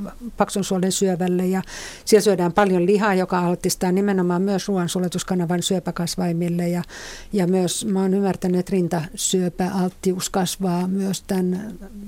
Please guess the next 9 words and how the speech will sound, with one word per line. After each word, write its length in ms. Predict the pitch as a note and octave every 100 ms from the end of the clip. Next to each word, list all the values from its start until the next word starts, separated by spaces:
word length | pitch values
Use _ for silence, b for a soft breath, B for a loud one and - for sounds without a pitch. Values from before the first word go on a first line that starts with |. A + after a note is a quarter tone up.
| -
proteiinimäärän 920 | F#3+ - F#3 F3+ F#3 D3 F#3+ F3+ F3
lisääntyessä 720 | F3 F#3+ F3+ F3 F#3+ F3+ - F3+ -
ravinnossa. 560 | F#3 F3+ F3+ G3 F#3+ F#3+
Et 120 | - B B
kaiken 240 | - A3+ A3+
kaikkiaan 340 | A3+ G#3+ G#3+
meidän 580 | G3+ G#3 G3+ G#3 G3 E3 G#3+ - - - - - -
elintapamme 720 | G#3+ A#3 G3 A3 A#3+ E3+ D#3
on, 220 | D#3+ D#3